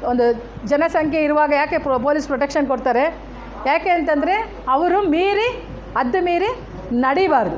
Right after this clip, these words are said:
ಅದನ್ನ ಅಂದ್ರೆ ಆ ಬೌಂಡ್ರಿ ದಾಟಿ ಅವರು ಹೋಗ್ಬಾರ್ದು ಅನ್ನೋದಕ್ಕೋಸ್ಕರವಾಗಿ ಒಂದು ಪ್ರೊಟೆಕ್ಷನ್ನ ದೇವರು ಕೊಡ್ತಾರೆ. ಹಳೆ ಒಡಂಬಡಿಕೆಯಲ್ಲಿ ಕೊಟ್ಟಂಥ ಎಲ್ಲ ನಿಬಂಧನೆಗಳು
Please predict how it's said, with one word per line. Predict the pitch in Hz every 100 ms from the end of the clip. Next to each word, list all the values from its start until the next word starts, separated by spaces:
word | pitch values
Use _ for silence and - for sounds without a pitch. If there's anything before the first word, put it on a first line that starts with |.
| - -
ಅದನ್ನ | 240 285 302 330 320 240
ಅಂದ್ರೆ | 269 330
ಆ | 349 262
ಬೌಂಡ್ರಿ | 233 311 370 381
ದಾಟಿ | 302 311 359
ಅವರು | 330 440 480 - - -
ಹೋಗ್ಬಾರ್ದು | 294 427 392 381 339 330
ಅನ್ನೋದಕ್ಕೋಸ್ಕರವಾಗಿ | 320 311 311 285 294 254 277
ಒಂದು | 381 311
ಪ್ರೊಟೆಕ್ಷನ್ನ | 294 247 320 339 254 302 262
ದೇವರು | 233 277
ಕೊಡ್ತಾರೆ. | 247 220 208 175 - - - 233
ಹಳೆ | 294 403
ಒಡಂಬಡಿಕೆಯಲ್ಲಿ | 403 370 339 339 339 330 311 339
ಕೊಟ್ಟಂಥ | 254 320 311 311 320
ಎಲ್ಲ | 240 240 277 302 370 403
ನಿಬಂಧನೆಗಳು | 269 302 302 277 226 208 269 349 -